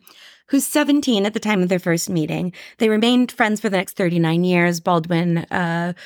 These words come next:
especially right after they broke up romantically, had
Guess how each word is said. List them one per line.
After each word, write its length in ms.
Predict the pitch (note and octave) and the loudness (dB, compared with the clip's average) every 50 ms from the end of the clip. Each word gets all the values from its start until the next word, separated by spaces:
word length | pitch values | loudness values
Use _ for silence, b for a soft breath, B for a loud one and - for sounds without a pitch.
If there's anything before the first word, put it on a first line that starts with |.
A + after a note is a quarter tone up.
| B B B B B B | B B B B B B
especially 680 | - F3 - - F3+ - - F#3+ F3 E3+ E3 E3 - - - - | -4 -2 0 -2 -2 0 0 2 2 2 2 0 -2 -6 -10 -8
right 240 | - E3+ E3+ D#3 D#3 | -2 0 0 2 2
after 340 | D#3+ D#3+ E3 - - F3+ D#3+ | 2 0 -2 -2 -2 0 2
they 280 | E3 D#3 D#3 D#3+ D#3+ | 2 4 4 2 2
broke 260 | D#3 - E3 D#3 - | 2 0 0 0 0
up 160 | E3+ D#3 - E3 | -2 -4 -2 0
romantically, 600 | D#3+ E3+ F3 F3 F3+ F3 F#3 F3+ - F3+ E3 E3 | 2 2 4 4 2 2 0 -2 0 0 2 2
had 500 | D#3+ B2+ D3 D#3+ D#3 D3+ D3+ D3 - - | 2 0 0 0 0 0 -2 -4 -8 -10